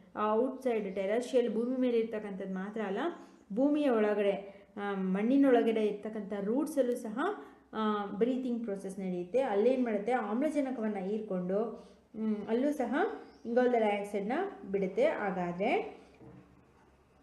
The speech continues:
if so how, ಹೇಗೆ? ಅದನ್ನ ಹೇಗೆ ನಾವು ತಿಳ್ಕೊಳ್ಳೋದು ಅಂತೇಳಿ ಪಹೇಲಿ ಕೇಳ್ತಿದ್ದಾರೆ. ಅಂದ್ರೆ ನಮಗೆ ನೋಡೋಕ್ಕಾಗಲ್ವಲ್ಲ, ಹ್ಮ್, ಆ, the, how the roots can, ಆ, respire ಅಂತೇಳಿ. See, like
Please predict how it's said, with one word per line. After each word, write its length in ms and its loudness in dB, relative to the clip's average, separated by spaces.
if 180 4
so 100 10
how, 480 8
ಹೇಗೆ? 680 0
ಅದನ್ನ 300 0
ಹೇಗೆ 340 -2
ನಾವು 260 -4
ತಿಳ್ಕೊಳ್ಳೋದು 640 -2
ಅಂತೇಳಿ 320 -8
ಪಹೇಲಿ 420 -6
ಕೇಳ್ತಿದ್ದಾರೆ. 520 -6
ಅಂದ್ರೆ 300 -4
ನಮಗೆ 200 -4
ನೋಡೋಕ್ಕಾಗಲ್ವಲ್ಲ, 840 -2
ಹ್ಮ್, 640 -10
ಆ, 360 -8
the, 120 -4
how 360 4
the 220 4
roots 380 4
can, 220 -2
ಆ, 120 2
respire 720 0
ಅಂತೇಳಿ. 420 0
See, 200 2
like 320 8